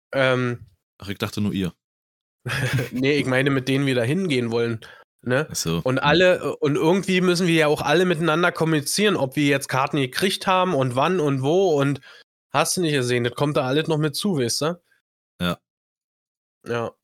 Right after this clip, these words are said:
Speaker 2: Ja, das ist scheiße. Aber ihr habt jetzt, oder?
Speaker 1: Im Endeffekt haben, haben wir jetzt Karten, aber nur Stehplätze.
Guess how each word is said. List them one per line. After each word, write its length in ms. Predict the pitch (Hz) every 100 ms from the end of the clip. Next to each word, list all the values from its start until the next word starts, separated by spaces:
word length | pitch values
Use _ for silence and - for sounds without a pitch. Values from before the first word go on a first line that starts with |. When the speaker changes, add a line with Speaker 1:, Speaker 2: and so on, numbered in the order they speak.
| _ _ -
Speaker 2:
Ja, 260 | 76 73
das 160 | 78 -
ist 100 | -
scheiße. 260 | - 65 67
Aber 200 | 85 85
ihr 100 | 85
habt 160 | 92 -
jetzt, 200 | 80 80
oder? 280 | 78 76 - _ _ _ _ _ _ _ -
Speaker 1:
Im 140 | 127
Endeffekt 520 | 127 143 160 160 147 135
haben, 320 | 135 151 147
haben 140 | 139
wir 100 | 170
jetzt 220 | 180 175
Karten, 340 | - 165 165 180
aber 220 | 143 143
nur 180 | 147 160
Stehplätze. 640 | - 139 - 117 - 110